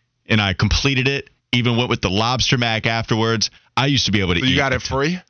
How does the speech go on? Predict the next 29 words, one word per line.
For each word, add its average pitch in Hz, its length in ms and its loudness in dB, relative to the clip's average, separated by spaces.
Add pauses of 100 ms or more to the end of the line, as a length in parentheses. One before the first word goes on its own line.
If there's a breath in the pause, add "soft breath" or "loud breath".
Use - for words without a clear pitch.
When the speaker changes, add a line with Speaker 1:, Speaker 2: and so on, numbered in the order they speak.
(400)
Speaker 1:
Uh, 123 380 2
no. 98 280 2
Speaker 2:
Wasn't 139 140 0
that 156 160 -2
the 139 60 -4
thing? 147 420 0
Like, 170 140 2
if 165 220 2
you 160 60 2
Speaker 1:
No, 165 40 0
Speaker 2:
completed 147 500 2
it? - 40 4
Speaker 1:
no, 156 240 0
you 143 180 2
didn't 170 240 0
get 151 160 0
it 214 80 -6
for 131 120 -2
free. 123 640 0
You 127 160 2
just 110 320 0
got, 135 280 -2
like, 120 260 -2
this 120 220 -2
little 110 480 0
lame 117 460 2
plaque 117 460 -2
or 95 80 2
whatever. 76 460 0